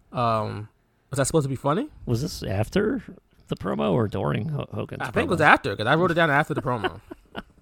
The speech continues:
Speaker 2: <laughs> I missed that one. <laughs>
Speaker 1: It,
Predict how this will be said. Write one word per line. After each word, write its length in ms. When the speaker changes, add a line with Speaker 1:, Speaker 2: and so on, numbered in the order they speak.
Speaker 2:
<laughs> 680
I 260
missed 300
that 200
one. 260
<laughs> 300
Speaker 1:
It, 200